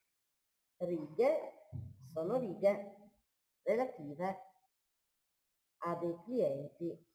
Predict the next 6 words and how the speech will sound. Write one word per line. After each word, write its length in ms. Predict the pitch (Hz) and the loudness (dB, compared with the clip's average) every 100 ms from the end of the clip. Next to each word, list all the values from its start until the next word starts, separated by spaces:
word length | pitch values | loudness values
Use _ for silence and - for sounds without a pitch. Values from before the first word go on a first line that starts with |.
| - | -10
americani, 760 | 170 151 143 - 139 127 123 | -8 -6 -10 -8 -8 -8 -8
U 440 | 196 180 190 180 170 | -4 0 4 4 4
S 320 | 156 - - | 0 -2 -6
A. 420 | 156 127 - - - _ _ _ _ | -4 -4 -8 -16 -20 _ _ _ _
Eccoli 280 | - 180 127 | -16 -12 -12
qua, 120 | - | -14